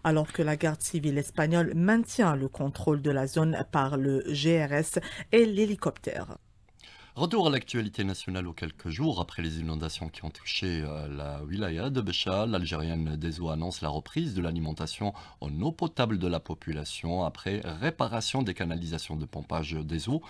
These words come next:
Speaker 2: et celle des stations de traitement, euh, des eaux du barrage de Djorf Tolba. Par ailleurs, un quota de mille colis alimentaires et des aides diverses en sont distribués aux familles victimes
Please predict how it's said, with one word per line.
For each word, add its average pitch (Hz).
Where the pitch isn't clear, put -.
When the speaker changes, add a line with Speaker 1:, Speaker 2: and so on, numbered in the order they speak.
Speaker 2:
et 87
celle 165
des 143
stations 107
de 87
traitement, 82
euh, 82
des 78
eaux 131
du 104
barrage 82
de 76
Djorf 90
Tolba. 78
Par 92
ailleurs, 92
un 82
quota 85
de 73
mille 127
colis 113
alimentaires 82
et 73
des 76
aides 90
diverses 87
en 71
sont 101
distribués 131
aux 85
familles 85
victimes 101